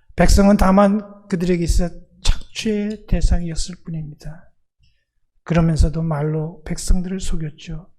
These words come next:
하나님께서 같이 계시기 때문에 재앙이 임할 리가 있겠느냐고. 그러나 백성들의 삶은 조금도 나아지지 않았고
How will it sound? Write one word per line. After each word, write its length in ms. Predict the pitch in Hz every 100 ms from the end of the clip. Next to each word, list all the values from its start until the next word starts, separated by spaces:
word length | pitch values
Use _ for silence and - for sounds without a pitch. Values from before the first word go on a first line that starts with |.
| _ _ _
하나님께서 720 | 160 147 143 151 - 160 151 - - _ _
같이 380 | - 214 - 226
계시기 480 | 202 - - 185 -
때문에 420 | 156 151 151 160 _ _ _ _
재앙이 480 | - 143 143 147 151
임할 300 | 156 165 170
리가 200 | 180 175
있겠느냐고. 680 | 165 - 147 147 143 131 _ _ _ _ _ _ _ _ _ _
그러나 460 | 143 135 139 - _ _ _ -
백성들의 560 | 180 - 196 185 196
삶은 460 | 185 185 185 185 -
조금도 420 | 180 190 190 208
나아지지 500 | 185 165 151 - 165
않았고 560 | 143 143 _ - 170